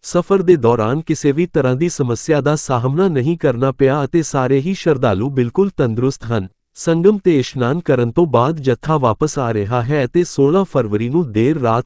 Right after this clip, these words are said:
ਪੁੱਜਣ ਦੀ ਉਮੀਦ ਹੈ। ਜ਼ਿਕਰਯੋਗ ਹੈ ਕਿ ਕੁੰਭ ਭਾਰਤ ਦੇ ਚਾਰ ਪਵਿੱਤਰ ਸਥਾਨਾਂ ਵਿੱਚੋਂ ਇੱਕ ਤੇ ਹਰ ਬਾਰਾਂ ਸਾਲਾਂ ਬਾਅਦ ਆਯੋਜਿਤ ਇੱਕ ਵਿਸ਼ਾਲ ਅਤੇ ਮਹੱਤਵਪੂਰਨ ਧਾਰਮਿਕ ਸਮਾਗਮ ਹੈ।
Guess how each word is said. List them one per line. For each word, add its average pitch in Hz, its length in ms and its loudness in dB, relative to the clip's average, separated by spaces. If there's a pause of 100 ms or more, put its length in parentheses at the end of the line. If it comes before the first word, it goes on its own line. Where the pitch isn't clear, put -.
ਪੁੱਜਣ 120 320 0
ਦੀ 139 120 0
ਉਮੀਦ 104 380 -2
ਹੈ। 107 220 -6 (800)
ਜ਼ਿਕਰਯੋਗ 170 680 2
ਹੈ 151 200 0
ਕਿ 185 140 -2
ਕੁੰਭ 185 280 0
ਭਾਰਤ 110 280 2
ਦੇ 139 240 -2
ਚਾਰ 139 300 0
ਪਵਿੱਤਰ 135 460 -2
ਸਥਾਨਾਂ 117 480 -2
ਵਿੱਚੋਂ 127 360 0
ਇੱਕ 117 240 -6 (420)
ਤੇ 170 100 4
ਹਰ 156 280 -2
ਬਾਰਾਂ 135 360 0
ਸਾਲਾਂ 120 360 -2
ਬਾਅਦ 110 360 0
ਆਯੋਜਿਤ 113 500 -2
ਇੱਕ 156 220 -4
ਵਿਸ਼ਾਲ 123 460 -2
ਅਤੇ 160 180 -2
ਮਹੱਤਵਪੂਰਨ 139 800 0
ਧਾਰਮਿਕ 110 380 -2
ਸਮਾਗਮ 107 520 -2
ਹੈ। 101 140 -4